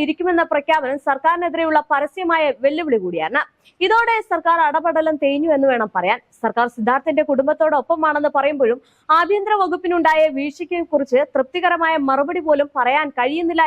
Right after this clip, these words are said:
എന്നതാണ് മറ്റൊരു കാര്യം. ഇനി സർക്കാരിനെയും മുന്നണിയെയും പ്രതികൂട്ടിലാക്കിയിരിക്കുന്ന രണ്ട് വിഷയങ്ങളിൽ തൃപ്തികരമായ നടപടി ഉണ്ടായില്ലെങ്കിൽ തെരഞ്ഞെടുപ്പിൽ കനത്ത തിരിച്ചടി നേരിടേണ്ടി വരുമെന്ന ഭയം ഇടതുമുന്നണി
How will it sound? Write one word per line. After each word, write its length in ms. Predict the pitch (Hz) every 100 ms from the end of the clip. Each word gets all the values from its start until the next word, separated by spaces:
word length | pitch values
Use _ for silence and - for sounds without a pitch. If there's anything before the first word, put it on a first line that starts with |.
| 277
എന്നതാണ് 400 | 285 294 240 - 294
മറ്റൊരു 320 | 277 - 330 226
കാര്യം. 280 | 196 170 254 _ _ _ -
ഇനി 140 | 370 453 392
സർക്കാരിനെയും 540 | 339 330 415 403 415 370
മുന്നണിയെയും 400 | 339 349 349 330
പ്രതികൂട്ടിലാക്കിയിരിക്കുന്ന 1000 | 269 302 339 339 339 320 330 320 320 320 285
രണ്ട് 180 | 269 339 339
വിഷയങ്ങളിൽ 440 | - 320 302 233 294 -
തൃപ്തികരമായ 640 | 254 - 359 349 339 320 302
നടപടി 320 | 262 285 320 311 _ - 269
ഉണ്ടായില്ലെങ്കിൽ 580 | 294 339 359 320 247 269
തെരഞ്ഞെടുപ്പിൽ 480 | 277 285 330 330 349 330
കനത്ത 260 | 277 294 349 -
തിരിച്ചടി 360 | 277 294 330 285 269
നേരിടേണ്ടി 480 | 277 302 339 330 302
വരുമെന്ന 340 | 269 320 311 302 - _ 196
ഭയം 260 | 277 311 359 302
ഇടതുമുന്നണി 540 | 277 294 311 302 320